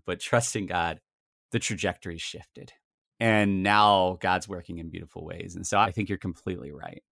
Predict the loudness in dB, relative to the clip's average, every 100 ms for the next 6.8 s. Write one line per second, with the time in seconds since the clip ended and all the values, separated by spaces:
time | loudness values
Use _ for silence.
0 | _ 0 4 6 8 6 6 4 0 2
1 | 2 2 0 0 -2 -4 0 0 0 -4
2 | 2 2 2 0 -6 -4 -2 -2 -6 -8
3 | -8 -8 -10 -14 -16 -12 -12 -12 -14 -16
4 | -14 -16 -14 -14 -12 -10 -12 -16 _ _
5 | _ _ _ _ _ _ 2 6 8 6
6 | 6 6 6 6 4 4 2 0